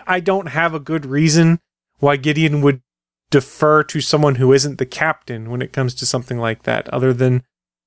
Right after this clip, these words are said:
maybe that's what Gideon wanted to do, but Gideon, especially when Rip Hunter was around, tends to defer to the captain's role quite a bit, so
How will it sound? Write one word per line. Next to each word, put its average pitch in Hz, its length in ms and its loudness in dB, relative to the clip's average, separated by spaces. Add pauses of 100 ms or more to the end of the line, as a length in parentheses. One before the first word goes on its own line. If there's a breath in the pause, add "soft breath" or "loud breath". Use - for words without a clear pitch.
maybe 117 460 0
that's 131 280 2
what - 140 -2 (240)
Gideon 156 560 2
wanted 185 380 0
to 214 60 -2
do, 220 360 0
but - 240 -6 (1040)
Gideon, 220 500 2 (680)
especially 180 480 2
when 151 140 4
Rip 170 180 0
Hunter 180 240 0
was 131 160 2
around, 131 260 2
tends 143 280 -2
to - 160 -6
defer 139 400 2
to 131 100 -4
the 127 80 0
captain's 139 560 -6
role 120 380 0 (580)
quite 156 180 2
a 139 60 4
bit, 139 260 0
so 143 340 2